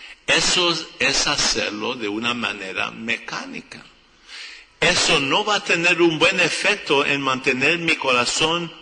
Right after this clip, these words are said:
puro ni unido. Lo opuesto a irresoluto es resoluto.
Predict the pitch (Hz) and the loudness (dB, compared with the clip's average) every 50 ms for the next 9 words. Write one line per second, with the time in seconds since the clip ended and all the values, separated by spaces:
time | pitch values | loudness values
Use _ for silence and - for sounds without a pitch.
0 | - - - - 151 180 208 226 240 233 240 247 254 247 233 - - - - - | -20 -20 -8 -2 -2 0 0 2 0 0 0 -2 -6 -8 -12 -16 -20 -20 -20 -12
1 | - 127 139 151 170 175 175 175 165 - - - 147 135 131 123 127 131 123 95 | -6 -2 2 2 4 2 2 0 -2 -8 -6 -4 -4 -2 0 -2 -2 -2 -4 -6
2 | - - - - - - _ _ _ _ _ _ _ _ - - - - - - | -10 -14 -14 -20 -20 -20 _ _ _ _ _ _ _ _ -20 -20 -20 -20 -20 -10
3 | - 135 143 135 127 - - - 185 233 240 - - - 196 160 143 143 - 131 | 0 4 4 4 4 2 0 2 2 2 4 2 0 2 2 2 2 4 4 2
4 | 131 127 120 120 120 - - 151 143 127 120 131 123 - - - 120 113 113 135 | 4 4 2 0 -2 -4 -2 -2 -2 0 2 2 2 2 0 0 0 0 2 0
5 | 143 143 - 165 160 156 160 - 123 131 139 - - - - - - - - 123 | 0 0 2 0 0 2 2 2 2 4 4 2 0 0 -2 -4 -14 -10 -8 -6
6 | 110 104 110 117 110 113 120 120 - - - - - - - - - - 151 151 | -4 -2 0 2 2 0 -2 -6 -12 -18 -20 -20 -20 -10 -8 -6 -4 -4 -4 -4
7 | 170 220 226 - - - | -4 -8 -10 -10 -16 -20